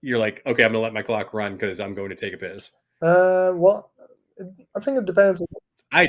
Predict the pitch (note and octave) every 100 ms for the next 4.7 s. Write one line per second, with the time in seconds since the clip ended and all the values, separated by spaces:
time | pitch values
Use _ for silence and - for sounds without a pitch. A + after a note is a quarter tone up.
0 | B2+ C#3+ A2 F#2+ G2+ - _ - E3+ F3+
1 | G3+ G3 B3+ A3 D3 C3 - - _ -
2 | D#3+ C#3+ D#3+ D#3+ D#3+ D3 E3+ - F3+ F3+
3 | - G3 F#3 E3+ - D3+ C#3+ D#3+ E3 E3+
4 | D#3 D3+ D3 F3+ E3+ D3 D#3